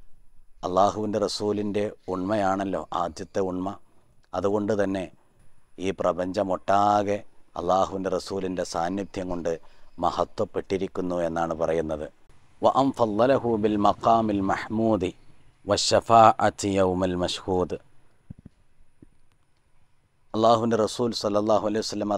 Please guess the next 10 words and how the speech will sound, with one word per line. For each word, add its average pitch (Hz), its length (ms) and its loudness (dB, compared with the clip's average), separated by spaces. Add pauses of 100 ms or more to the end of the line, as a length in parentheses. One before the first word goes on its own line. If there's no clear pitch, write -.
തങ്ങൾക്ക് 98 420 -4 (500)
അല്ലാഹു 98 340 2 (120)
മഹത്വം 98 460 0
നൽകുന്നത് 92 540 0 (840)
മഖാമു 123 460 2 (120)
മഹ്മൂദ് 110 520 -2
നൽകിക്കൊണ്ടാണ്. 87 680 -4 (760)
നാളെ 90 280 0
പരലോകത്ത് 101 640 -2 (800)
എല്ലാ 98 220 2